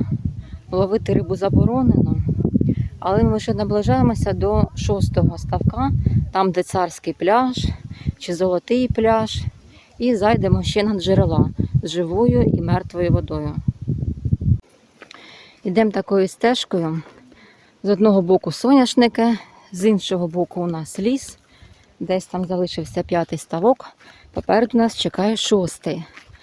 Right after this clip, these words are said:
Але перед шостим є поворот до джерел.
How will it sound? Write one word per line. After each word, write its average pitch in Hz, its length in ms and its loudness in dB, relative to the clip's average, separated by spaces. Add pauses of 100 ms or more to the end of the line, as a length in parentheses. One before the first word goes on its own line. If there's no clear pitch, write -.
(240)
Але 185 300 2
перед 165 300 -2
шостим 202 680 0
є 190 220 2
поворот 175 680 0 (500)
до 180 160 -2
джерел. 190 580 0